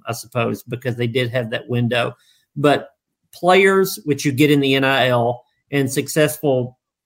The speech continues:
teams and programs, that changes your perception of it. But A and M has just not really got to that point, aside from when Manziel was there. And obviously he's,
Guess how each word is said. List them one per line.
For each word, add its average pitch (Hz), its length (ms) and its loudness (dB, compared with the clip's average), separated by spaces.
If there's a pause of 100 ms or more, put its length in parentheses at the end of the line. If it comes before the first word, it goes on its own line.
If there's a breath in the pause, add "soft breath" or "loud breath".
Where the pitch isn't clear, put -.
teams 135 500 2
and 117 140 -2
programs, 117 800 -2
that 147 220 0
changes 139 420 -2
your 127 120 -4
perception 131 580 -4
of 117 160 0
it. 117 100 -6 (300 soft breath)
But 147 220 0
A 170 140 4
and 160 100 4
M 151 140 2
has 135 180 0
just 139 260 -2
not 135 420 0
really 139 360 0
got 131 340 0
to 135 120 -10
that 120 220 -2
point, 131 300 -2
aside 131 480 0
from 127 260 -4
when 123 200 -4
Manziel 123 520 -2
was 113 160 -6
there. 117 260 -6
And 120 180 -10 (120)
obviously 113 380 -8
he's, 123 340 -10